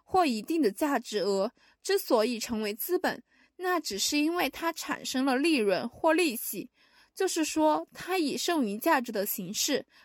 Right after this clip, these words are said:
并且又是以剩余价值的这两种特定的派生形式去占有无酬劳动的剩余产品。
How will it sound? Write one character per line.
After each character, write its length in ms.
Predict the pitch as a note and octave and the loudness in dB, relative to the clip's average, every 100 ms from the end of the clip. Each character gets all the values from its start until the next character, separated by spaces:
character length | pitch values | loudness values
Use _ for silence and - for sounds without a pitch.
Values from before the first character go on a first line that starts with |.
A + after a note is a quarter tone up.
| _ | _
并 220 | F#4+ D#4+ | -2 -2
且 180 | D4+ A#3 | 2 2
又 140 | C#4+ | 4
是 160 | D4 D4+ | 2 -2
以 160 | B3+ | -2
剩 300 | G#3+ E4 D#4+ | -2 0 0
余 100 | G#3+ | 0
价 240 | A#3 E4+ D4 | 0 0 0
值 100 | G#3+ | -2
的 120 | G3+ | -4
这 180 | G#3+ D4 | 2 2
两 260 | A3+ G3 | 2 0
种 220 | A#3+ C4+ B3 | -4 -6 -10
特 260 | - E4+ | -4 -2
定 200 | C4 C#4+ | 0 -2
的 80 | F#3+ | -2
派 280 | - D#4+ B3 | -8 -6 -4
生 240 | - F4 | -4 -4
形 240 | G4+ - F3+ | -4 -6 -4
式 300 | - G3+ - - - _ | -2 -2 -4 -14 -20 _
去 180 | - D4+ | -6 -2
占 240 | F#4 F4+ | 0 2
有 160 | A#3 F#3 | 2 2
无 220 | G#3 D4+ | 0 -4
酬 260 | - B3+ | -2 -2
劳 220 | A3 F#3+ F#3+ | 0 -2 -2
动 180 | D#4+ | -2
的 120 | C4 - | -2 -2
剩 200 | D#4+ B3+ | -2 -2
余 120 | F3+ | -4
产 340 | - A3 G#3 | -8 -8 -8
品。 240 | - B3 | -6 -6